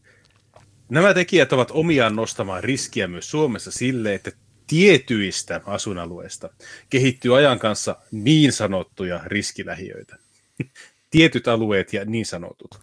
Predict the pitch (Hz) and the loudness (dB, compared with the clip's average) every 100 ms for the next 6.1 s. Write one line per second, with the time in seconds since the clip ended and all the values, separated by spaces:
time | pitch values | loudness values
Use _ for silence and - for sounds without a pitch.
0 | - - - - - - - - 165 196 | -20 -16 -14 -14 -16 -20 -8 4 4 6
1 | 180 170 127 131 - - 143 170 185 175 | 4 4 2 -4 -6 2 4 6 6 4
2 | - - 143 127 117 120 - - 110 98 | -2 2 4 6 4 0 -2 -2 -2 -2
3 | 98 123 135 151 147 127 120 120 131 135 | -4 -4 -2 0 0 -2 -4 -6 -4 -4
4 | 117 107 107 151 135 - - 135 135 104 | -4 -6 -8 -10 -10 -10 -2 2 4 2
5 | 92 104 - 101 87 82 87 78 - - | -2 -10 -8 -8 -8 -12 -18 -18 -18 -18